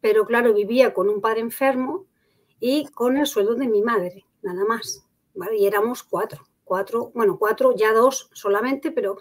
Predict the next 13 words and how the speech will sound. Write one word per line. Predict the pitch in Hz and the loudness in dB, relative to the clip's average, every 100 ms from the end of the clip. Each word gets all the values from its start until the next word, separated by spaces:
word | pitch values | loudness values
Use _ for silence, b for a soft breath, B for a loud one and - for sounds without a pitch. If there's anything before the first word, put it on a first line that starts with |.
| B B B | B B B
anterior | 403 202 208 226 233 | 0 4 8 8 8
a | 240 | 2
mí, | 254 294 | 0 0
esas | 277 220 180 | 0 -2 0
dos | 214 202 | -4 -4
hermanas | 226 233 254 285 | -2 -2 -2 -2
hubo | 240 208 | 0 0
que | 202 202 | 2 0
criarlas, | 220 233 226 240 277 302 | 2 2 4 2 -2 -4
hubo | 196 196 | -4 -4
que | 208 220 - _ _ | -4 -6 -8 _ _
todo, | 247 226 208 | 0 0 -2
¿no? | 262 - | -6 -10